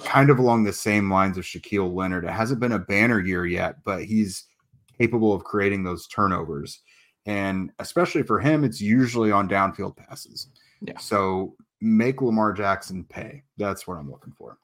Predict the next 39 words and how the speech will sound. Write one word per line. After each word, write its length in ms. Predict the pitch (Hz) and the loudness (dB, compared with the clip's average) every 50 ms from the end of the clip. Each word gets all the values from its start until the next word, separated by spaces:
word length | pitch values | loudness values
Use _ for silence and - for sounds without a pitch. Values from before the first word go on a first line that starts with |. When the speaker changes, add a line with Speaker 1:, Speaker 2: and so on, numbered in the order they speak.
| _ _ _ _ - | _ _ _ _ -10
Speaker 2:
Yep, 260 | - 135 135 - - _ | -6 -6 -6 -6 -8 _
yep. 260 | 101 113 131 135 - - | -4 -2 -2 -2 -2 -4
If 120 | 135 123 | -8 -6
you 80 | 156 165 | -4 0
guys 520 | 185 196 190 185 185 185 180 170 - - _ _ _ _ _ _ _ - | 2 4 4 6 4 4 2 -2 -8 -12 _ _ _ _ _ _ _ -2
are 160 | - 127 127 | 0 0 2
big 240 | 123 131 131 127 127 | 2 0 0 0 0
fans 300 | - 127 123 120 117 120 | -2 -2 -2 -2 -4 -4
of 80 | 117 | -2
our 120 | 117 117 113 | -4 -4 -4
show, 280 | - - 117 113 117 | -4 -6 -4 -4 -4
please 400 | 117 - - 143 131 127 117 120 | -8 -10 -6 -2 -2 -2 -2 -2
follow 340 | - 123 117 117 117 110 110 | -2 0 0 0 0 -2 -4
us 280 | 117 113 113 - - - - | -4 -6 -6 -10 -12 -10 -6
at 200 | 131 127 117 - | -4 -4 -2 -2
Locked 240 | 120 120 120 - - | -2 -4 -6 -4 -6
On 140 | 117 120 117 | -6 -6 -6
Colts, 320 | - 127 120 117 117 - - | -2 0 0 0 0 0 2
at 160 | - 180 175 - | 2 2 2 2
Jake 200 | 160 165 165 170 | 0 0 2 2
Arthur 240 | 151 151 151 156 | 0 0 2 0
N 80 | 147 143 | -2 -2
F 100 | 139 139 | 0 -2
L, 120 | 135 135 | 0 0
and 140 | 131 - - | -2 -2 -2
at 320 | 123 123 127 123 - - - | -2 -2 -2 -2 -4 -8 -4
Zach 240 | 127 120 117 120 | -4 -4 -4 -4
Hicks 260 | - 131 123 117 - - | -6 -8 -8 -8 -8 -14
two 320 | - - 123 117 113 - - | -12 -6 -6 -4 -4 -2 -2
on 140 | 117 117 113 | -2 -4 -2
Twitter. 280 | 120 131 127 123 120 | 0 0 2 2 2
Again, 240 | 127 123 147 151 151 | 2 4 2 2 2
every 200 | 147 147 143 143 | 2 0 0 2
day 120 | 147 147 | 2 2
as 100 | 139 131 | 2 2
we 100 | 135 147 | 0 -2
back 260 | 143 147 147 151 147 - | 0 2 0 0 0 -2
here 180 | - 156 147 | -2 -2 -2
tomorrow 720 | 139 - 147 143 143 151 170 190 170 127 95 73 - - | -2 -4 -6 -4 2 4 4 4 4 4 0 -4 -8 -16